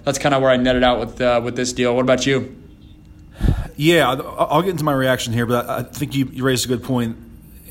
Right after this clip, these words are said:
Speaker 2: If people are still confused about the transfer portal and what it means, so basically, it's, it's just made it very easy, much, much easier for kids to, uh, let everyone know that they're looking for a new place and to be contacted. And basically,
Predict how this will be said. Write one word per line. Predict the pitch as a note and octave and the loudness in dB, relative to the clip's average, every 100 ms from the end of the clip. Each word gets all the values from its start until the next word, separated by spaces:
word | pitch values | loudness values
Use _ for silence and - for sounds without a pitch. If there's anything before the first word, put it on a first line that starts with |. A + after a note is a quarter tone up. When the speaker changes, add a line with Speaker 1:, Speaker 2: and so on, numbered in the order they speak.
| - | -12
Speaker 2:
If | A#2 | -12
people | - G3 C3+ | -8 -6 -4
are | |
still | B2 - D#3 | -2 0 -2
confused | D3+ C#3 - A#2+ B2 A2+ | -2 -6 -2 -2 -2 -2
about | A2 A2+ A2 | -2 -2 -4
the | G#2+ | -10
transfer | - A#2+ - | -6 -6 -6
portal | A#2 B2 A#2+ | -6 -4 -4
and | G#2+ | -4
what | A2 | -4
it | G#2 | -4
means, | A2 A2+ A2+ A2 - - - - - | -4 -4 -4 -8 -12 -20 -20 -20 -12
so | - A#2 | -6 0
basically, | D3 E3+ B2 A#2 A2+ | 2 2 0 -2 -2
it's, | A2+ | -2
it's | - C3 | -6 -6
just | C#3+ | -4
made | D3+ C#3+ C3+ - | -2 -2 -2 -6
it | C3 | -10
very | - C3 C3 C3 | -6 -4 -2 -2
easy, | B2 B2 B2+ C3 G#2+ - | -4 -4 -4 -4 -6 -10
much, | C3+ C3 - - - | -6 -6 -6 -14 -8
much | C3+ D3+ - - | -4 -4 -6 -6
easier | A#2 A2+ G#2 A2+ A2 | -6 -4 -4 -4 -6
for | - A2+ | -6 -6
kids | G#2+ A#2+ A2+ G2+ | -4 -6 -4 -6
to, | - A#2 A2+ A2 G#2+ - - - - - - - - | -6 -4 -2 -4 -6 -10 -20 -20 -20 -20 -20 -12 -6
uh, | G#2 G#2 G#2 G#2 G#2 | -4 -2 -4 -4 -6
let | A#2 A#2+ | -8 -6
everyone | C3 B2+ B2+ A#2+ | -4 -2 -2 -2
know | A#2+ A2+ | -2 -4
that | G#2+ | -6
they're | G2 A2 | -6 -6
looking | G#2+ A#2+ | -6 -6
for | G2 A2 | -6 -6
a | |
new | A2 A2 | -4 -6
place | - A2 G#2+ G#2+ | -6 -6 -4 -6
and | |
to | G#2+ | -6
be | G#2+ | -8
contacted. | G2 G#2+ G2+ G2 D#2+ - E2 | -6 -6 -6 -8 -10 -12 -14
And | F#2 G2+ | -10 -6
basically, | B2+ - A2 G#2 G#2 | -2 -2 -4 -6 -8